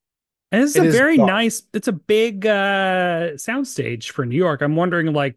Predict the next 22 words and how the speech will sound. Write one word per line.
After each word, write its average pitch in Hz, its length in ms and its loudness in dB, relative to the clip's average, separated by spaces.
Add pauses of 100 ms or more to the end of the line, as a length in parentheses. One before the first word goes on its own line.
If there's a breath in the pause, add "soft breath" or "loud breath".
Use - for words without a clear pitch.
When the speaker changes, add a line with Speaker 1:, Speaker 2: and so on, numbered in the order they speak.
Speaker 1:
you 156 120 -8
know, 123 320 -6 (920)
that 208 140 0
definitely 214 260 0
is 165 80 -4
a 185 180 -4
soundstage, 160 460 -2
a 151 60 0
New 151 120 -2
York 147 220 0
soundstage 143 460 -6
that 123 100 -8
just 127 260 -6
exists, 120 440 -4
and 123 80 -2
I'm 123 80 -2
sure 123 200 -4
a 113 40 -6
bajillion 110 520 -4
Speaker 2:
Yeah. 113 40 -4
Speaker 1:
shows 113 340 -6
use. 104 420 -10